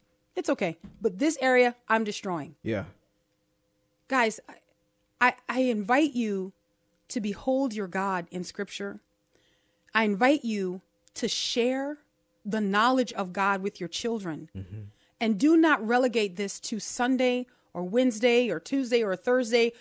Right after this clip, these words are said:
Speaker 1: whenever it is that you gather at your local assembly. Let this be how you live life with your children.
Speaker 2: Yeah.
Speaker 1: Let this be what you talk about over grilled cheeses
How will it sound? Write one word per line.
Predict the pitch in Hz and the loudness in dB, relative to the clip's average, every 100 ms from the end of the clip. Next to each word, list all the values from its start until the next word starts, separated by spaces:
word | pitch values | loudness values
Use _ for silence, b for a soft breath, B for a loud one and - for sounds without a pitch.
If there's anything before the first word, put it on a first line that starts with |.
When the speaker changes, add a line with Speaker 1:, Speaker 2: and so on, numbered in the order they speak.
| B | B
Speaker 1:
whenever | 208 226 269 302 | 0 2 2 2
it | |
is | 285 240 | 0 0
that | 190 | -4
you | 214 | -4
gather | 196 220 247 262 269 b b | 2 4 4 4 0 b b
at | - | -6
your | 220 220 | -4 0
local | 240 247 208 | 2 2 -2
assembly. | - 254 233 202 175 b b | 0 0 0 -2 -2 b b
Let | 214 277 311 | -2 -2 0
this | 269 | -4
be | 208 233 | -2 0
how | 240 | 2
you | 233 233 | 2 0
live | 220 208 190 | 0 -2 0
life | 208 254 262 | 2 2 0
with | 233 | -6
your | 196 | -4
children. | 175 196 165 - 180 _ _ _ | -6 -6 -6 -10 -18 _ _ _
Speaker 2:
Yeah. | 104 117 _ | -12 -12 _
Speaker 1:
Let | 247 294 | 0 2
this | 311 220 | 0 2
be | 277 | 4
what | 247 240 | 4 2
you | 254 | -2
talk | - 269 277 | 2 2 2
about | 240 220 | 2 2
over | 214 214 | 2 -2
grilled | 185 233 233 | -2 0 0
cheeses | - 294 294 190 156 - - | 2 4 4 2 -6 -8 -10